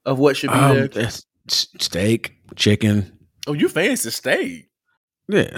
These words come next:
Speaker 1: I mean, in the today of things, but growing
Speaker 2: Oh,
Speaker 1: up, it
Speaker 2: in
Speaker 1: was
Speaker 2: today.
Speaker 1: chicken
Speaker 2: Growing up,
Speaker 1: rib,
Speaker 2: hot dog, ha-,
Speaker 1: chicken
Speaker 2: hamburgers.
Speaker 1: chi-, yeah,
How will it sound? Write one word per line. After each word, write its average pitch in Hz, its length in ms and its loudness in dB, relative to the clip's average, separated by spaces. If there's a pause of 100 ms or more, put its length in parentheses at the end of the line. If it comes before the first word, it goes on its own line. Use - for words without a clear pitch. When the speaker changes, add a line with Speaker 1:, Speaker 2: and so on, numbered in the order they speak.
Speaker 1:
I - 60 -6
mean, 427 140 0
in 339 80 0
the 359 80 -2
today 196 320 0
of 180 100 0
things, 80 500 -14
but 160 140 -6
growing 202 260 -2
Speaker 2:
Oh, 160 160 2
Speaker 1:
up, 160 60 2
it 208 40 4
Speaker 2:
in 190 60 2
Speaker 1:
was 156 140 0
Speaker 2:
today. 85 180 -12 (260)
Speaker 1:
chicken - 240 0
Speaker 2:
Growing 208 160 4
up, 233 140 2
Speaker 1:
rib, - 100 2
Speaker 2:
hot 175 100 0
dog, 156 240 4
ha-, 151 80 -6 (120)
Speaker 1:
chicken 320 220 0
Speaker 2:
hamburgers. 120 580 -6
Speaker 1:
chi-, - 160 -12
yeah, 170 280 -4